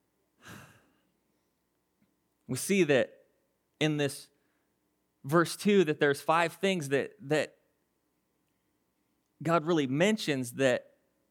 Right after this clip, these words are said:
they are doing, these religious things, if you will. He says they're seeking God, they delight to know God's ways, they ask God for just decisions or righteous judgments.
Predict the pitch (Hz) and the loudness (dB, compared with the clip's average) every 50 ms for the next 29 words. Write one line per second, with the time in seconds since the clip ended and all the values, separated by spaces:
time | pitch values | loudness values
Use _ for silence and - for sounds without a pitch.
0 | _ _ _ _ _ _ _ _ _ _ - 143 165 165 151 143 123 135 185 208 | _ _ _ _ _ _ _ _ _ _ -2 2 4 4 4 2 0 0 0 0
1 | 180 123 92 - - _ _ _ _ _ _ _ _ _ _ - 135 151 165 151 | 0 -2 -4 -8 -14 _ _ _ _ _ _ _ _ _ _ -8 -4 -2 -2 -2
2 | 135 - - - _ _ _ _ - 139 160 170 160 156 165 196 214 160 170 165 | -2 -6 -10 -20 _ _ _ _ -2 4 6 6 8 8 8 6 6 4 2 -2
3 | - - - - 147 135 101 - - _ - - - - - 143 135 - 135 131 | -2 -2 -4 -2 -2 -2 -2 -4 -8 _ -20 -20 -20 -8 -6 -6 -4 -4 -4 -4
4 | 120 117 92 80 - - _ _ _ _ _ _ _ _ _ _ _ - 165 - | -2 -2 -2 -4 -6 -10 _ _ _ _ _ _ _ _ _ _ _ 0 2 2
5 | 196 165 131 156 160 139 - - 202 240 226 - 240 196 170 156 143 120 120 123 | 2 2 2 2 2 2 2 0 0 0 2 2 2 4 4 4 6 6 6 4
6 | 143 175 196 - - _ _ _ _ _ _ _ _ _ _ _ _ _ _ _ | 4 2 0 -6 -14 _ _ _ _ _ _ _ _ _ _ _ _ _ _ _
7 | _ - 147 165 151 147 147 151 160 180 214 226 220 - 202 190 185 185 196 208 | _ 0 2 4 6 6 6 8 8 8 6 6 4 2 0 2 2 4 4 6
8 | 220 220 208 190 190 185 180 180 147 156 156 190 220 233 208 202 208 214 208 - | 6 6 4 4 4 4 4 4 2 0 2 2 4 4 4 2 2 0 -2 -8
9 | - - _ _ _ _ _ _ _ _ _ _ - 156 175 160 170 196 214 220 | -14 -20 _ _ _ _ _ _ _ _ _ _ 6 6 8 8 8 6 6 4
10 | - - - 202 202 196 214 226 214 - - 170 147 127 139 180 202 202 - - | 0 -2 0 2 2 4 4 2 2 0 -2 -4 -4 0 2 2 2 2 -2 -6
11 | 160 - - 202 202 202 214 233 214 165 147 143 160 175 208 - 185 165 - 143 | -8 -2 0 0 0 0 0 -4 -4 -2 -2 -2 0 -2 -2 -2 -4 -4 -4 -4
12 | 143 170 180 185 170 185 196 208 214 202 - - - | -2 -2 -2 -2 -2 -4 -6 -6 -6 -8 -14 -18 -20